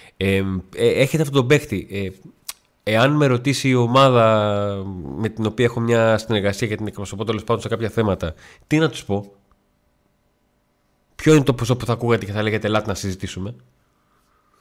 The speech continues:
Αυτό δεν σημαίνει ότι τον θέλει η Χάρσα. Σημαίνει ότι ένας άνθρωπος μαθαίνει για λογαριασμό της τάδε ομάδας, χρησιμοποιώ τώρα την ομάδα που στηρίζω στη Γερμανία,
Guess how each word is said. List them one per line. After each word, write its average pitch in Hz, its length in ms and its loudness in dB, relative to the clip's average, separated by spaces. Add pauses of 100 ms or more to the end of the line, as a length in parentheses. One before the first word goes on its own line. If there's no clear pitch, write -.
(1800)
Αυτό 113 240 0
δεν 135 100 2
σημαίνει 156 240 2
ότι - 140 -4
τον 120 140 2
θέλει 107 240 0
η 92 40 0
Χάρσα. 98 480 -2 (480)
Σημαίνει 131 300 0
ότι 156 160 0
ένας 156 140 2
άνθρωπος 151 220 4
μαθαίνει 120 640 2 (260)
για 107 180 -6
λογαριασμό 107 520 -2
της - 120 -16
τάδε 135 240 4
ομάδας, 107 400 2
χρησιμοποιώ 98 420 -6
τώρα 90 260 -6 (1160)
την - 100 -8
ομάδα 98 240 2
που 95 100 -12
στηρίζω 101 240 -6
στη 92 100 -8
Γερμανία, 92 400 -4